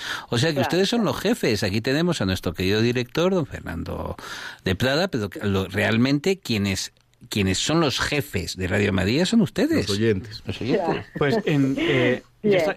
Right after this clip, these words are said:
Speaker 4: estaba comentando en el libro este, en el Desierto de la
Speaker 1: Sí.
Speaker 4: Podrido, que había una frase que le decía, pues no sé si era un dominico o alguien así a, a, al niño del libro, que le decía, "Solo hay un amor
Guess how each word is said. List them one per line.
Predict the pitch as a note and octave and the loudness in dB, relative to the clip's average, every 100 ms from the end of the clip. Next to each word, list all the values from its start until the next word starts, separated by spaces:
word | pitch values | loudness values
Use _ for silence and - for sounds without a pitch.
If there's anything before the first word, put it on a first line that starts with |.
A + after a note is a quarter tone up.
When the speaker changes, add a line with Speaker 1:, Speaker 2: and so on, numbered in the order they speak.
| - | -6
Speaker 4:
estaba | - F#3 | -2 -2
comentando | F#3+ F3+ E3+ F3 D#3+ | 0 -2 -2 -2 0
en | |
el | C#3+ | 0
libro | D3+ D#3 | 0 0
este, | D3+ - D#3+ D3 C3 | 0 0 -2 0 -2
en | A2 G#2+ | -2 -4
el | G#2+ G2+ | -4 -4
Desierto | C#3+ - C#3 C#3+ | -4 -2 0 0
de | |
la | C#3 | 0
Speaker 1:
Sí. | |
Speaker 4:
Podrido, | C#3 D3+ | 0 0
que | - | 0
había | B2+ | 0
una | E3+ D3+ | 0 0
frase | D#3+ D#3+ - D3 - - - - - _ | -2 -2 -2 -4 -6 -20 -20 -20 -20 _
que | C3+ | 2
le | B2+ | 4
decía, | A#2+ A2 - E3+ E3 D3+ - _ _ | 4 2 0 2 2 0 -10 _ _
pues | B2+ C3 | -4 -4
no | |
sé | F#3 | -4
si | F3+ | 0
era | F3+ C#3+ | 2 2
un | C#3 B2+ | 2 0
dominico | A#2 A2+ E3 - B2 A#2 | -2 0 -2 -2 0 2
o | A#2 | 2
alguien | A#2+ A2+ | 0 -4
así | G#2 C3 | -2 -2
a, | A#2 G#2+ G#2 G2+ - - | 0 2 0 -2 -6 -6
a, | A2+ G#2+ G2+ - - | -2 -2 -4 -8 -10
al | C3+ A#2 A2 | -6 -4 0
niño | B2 C#3 C#3 | 2 4 4
del | B2+ C3+ | 2 0
libro, | C#3+ C#3 | 0 0
que | - | 2
le | A#2+ | 0
decía, | G#2 B2+ G#2+ - - - - | 0 -2 -4 -6 -16 -8 -4
"Solo | - F#3+ | 0 2
hay | F3+ D#3+ | 2 0
un | C#3 | 0
amor | C3+ E3+ | 0 0